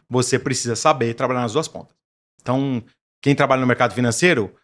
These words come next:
não pode só ganhar dinheiro na hora que o mercado tá subindo. Tem que saber ganhar na hora que tá caindo. Então, eu aprendi muito isso, né? Então, a Flórida sempre tem alguém comprando e vendendo. Ah, o dólar tava dois e foi pra cinco. O brasileiro vendeu? Você precisa saber trabalhar na ponta da venda.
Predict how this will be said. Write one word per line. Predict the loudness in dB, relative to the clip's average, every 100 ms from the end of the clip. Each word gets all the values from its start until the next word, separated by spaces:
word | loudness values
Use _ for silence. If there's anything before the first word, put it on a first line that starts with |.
| _
não | -2
pode | 2 2 4
só | 2
ganhar | 2
dinheiro | 4 4 4
na | 2
hora | 2
que |
o |
mercado | 0 0 0
tá | 0
subindo. | 0 -2 0 -2
Tem | -6
que | -2
saber | -2 0 0
ganhar | 0 2 2
na | 2
hora | 0
que | 0
tá |
caindo. | 0 2 0 -4 _ -20 _
Então, | 0 4 6
eu |
aprendi | 4 4 2 2 2
muito | 2 0 -4
isso, | -6 -6
né? | -6
Então, | -4 -4 -4
a | -4
Flórida | 0 0 0
sempre | -2 -2
tem | 0
alguém | 0 -2
comprando | -4 -4 -4
e |
vendendo. | -4 -4 -6 -10 _ -20 -12
Ah, | 2 6 6
o |
dólar | 6 4 4
tava | 4 2
dois | 6 6 6
e | 2
foi | 0
pra | 2
cinco. | 0 0 -4 -2
O |
brasileiro | 0 4 4 4
vendeu? | 4 4 2
Você | 0
precisa | -8 -10 -8
saber | -6 -6
trabalhar | -4 -2 0 0
na | -2
ponta | -2 -2
da | -2
venda. | 0 -2 -4